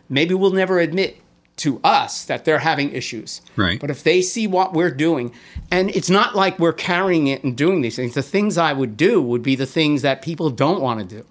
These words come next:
Speaker 1: You know, even on my project team, if something needed to be slopped out, I would go and slop it out myself.
Speaker 2: Mm-hmm.
Speaker 1: You know, why should, why should I think somebody else should have to do that?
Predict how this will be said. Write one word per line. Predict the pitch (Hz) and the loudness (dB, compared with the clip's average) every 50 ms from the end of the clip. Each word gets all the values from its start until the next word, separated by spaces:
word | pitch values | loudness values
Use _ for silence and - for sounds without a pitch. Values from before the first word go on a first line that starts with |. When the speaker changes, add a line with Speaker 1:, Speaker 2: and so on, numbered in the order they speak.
| _ _ _ _ _ _ _ _ - | _ _ _ _ _ _ _ _ -8
Speaker 1:
You | 135 123 | -4 -2
know, | 127 131 135 135 | 0 0 0 0
even | 135 135 139 139 143 139 147 151 | 0 0 2 0 0 0 0 0
on | 147 139 143 | 0 2 2
my | 147 143 | 0 -2
project | 135 - 143 143 151 151 131 110 - | -2 -2 -2 -2 -2 -2 -6 -10 -12
team, | - 117 107 | -12 -10 -10
if | 101 104 | -10 -10
something | - - - 156 - - 143 135 | -8 -6 -6 -4 -4 -2 -2 -2
needed | 143 151 143 - | -2 -2 -4 -4
to | 131 | -4
be | 139 135 123 | -4 -4 -4
slopped | - - - 123 127 151 175 - - - | -4 -8 -8 -4 -2 -2 -2 -2 -2 -2
out, | 156 156 190 214 - 160 | -2 0 0 -2 -2 -2
I | 151 156 | 0 0
would | 175 175 147 123 | 0 0 -2 0
go | - 180 214 | 0 0 2
and | 220 202 | 2 0
slop | - - 190 202 220 214 | 0 2 2 2 2 2
it | 196 | 0
out | 190 202 233 233 | 0 -2 -2 -2
myself. | 180 156 - 180 208 277 - - - - | -4 -4 -2 -2 -4 -4 -4 -8 -8 -2
Speaker 2:
Mm-hmm. | 160 120 113 | 0 0 2
Speaker 1:
You | 113 | 2
know, | 131 127 | 0 0
why | 131 131 151 180 220 | 0 2 0 0 0
should, | 208 - 202 180 - - - - - - - | 0 -2 -2 -2 -2 -4 -10 -20 -20 -10 -2
why | 139 151 185 214 262 | 2 2 4 4 2
should | 240 - - 202 | 0 0 0 0
I | 190 190 180 | 0 0 0
think | 180 185 180 175 | 0 -2 -2 -2
somebody | - - 175 156 147 127 127 | -2 -2 -2 -2 0 -2 -2
else | 147 185 185 | -2 -2 -6
should | - - 107 | -8 -12 -12
have | 113 - - - | -14 -16 -18 -18
to | - | -20
do | - - - - | -18 -18 -16 -16
that? | - - - | -16 -18 -18